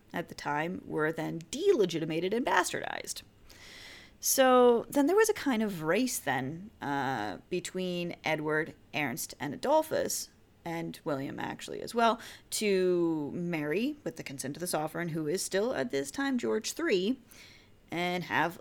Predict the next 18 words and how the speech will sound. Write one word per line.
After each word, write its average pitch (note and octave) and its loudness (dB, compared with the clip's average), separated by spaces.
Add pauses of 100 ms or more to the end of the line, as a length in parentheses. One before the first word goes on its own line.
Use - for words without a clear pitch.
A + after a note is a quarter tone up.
legitimate B2+ -2
children. C#4+ -2 (240)
Uh, E3+ -2
not F#3 0
only F3 -6
would E3 -2
they E3+ 0
then D#3+ -4
be E3 0
able D#3+ 0
to E3+ -4
help D3+ -6
secure E3 -4
the E3 -8
succession, F#4 0 (600)
hopefully B3 0
then B3+ 0
Parliament F#4 -2